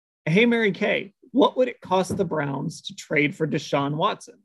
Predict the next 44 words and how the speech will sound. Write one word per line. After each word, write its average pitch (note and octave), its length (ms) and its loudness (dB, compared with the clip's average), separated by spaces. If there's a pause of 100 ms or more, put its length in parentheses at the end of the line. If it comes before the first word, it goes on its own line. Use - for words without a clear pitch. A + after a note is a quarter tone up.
(140)
And D#3 160 -2
would D#3+ 180 2
this F3+ 180 0
front E3+ 360 -2
office C#3 580 -2
seriously E3+ 800 -2
consider D3 720 0 (400)
this C#3 240 -2
move?" C3 340 -2
He C3+ 80 -6
goes C#3+ 160 0
on C#3+ 160 0
to C#3 60 -2
say C#3 280 4
that C3 220 0
in C#3 120 -10
this C#3 160 -6
division, F3 680 2 (460)
it - 180 -8
may E3 180 6
be D#3+ 140 2
time D#3 340 0
to C3+ 60 -4
consider C#3 600 2
such C#3+ 260 -4
a C#3+ 40 -2
bold B2+ 320 0
move B2 300 -8 (260)
for C#3+ 80 -10
the A#2 80 -12
Browns. - 560 -16 (680)
N-, F3+ 240 -4
now, F3+ 160 4
we A3 140 6
don't A#3 220 2
know, D#3+ 600 4 (100)
and, D#3 140 -8
and D#3+ 140 -8
so, G#3 160 -6 (260)
somebody F#3 300 0
followed D#3 300 4
up C#3 120 2
and - 140 -6
asked, C#3 440 -10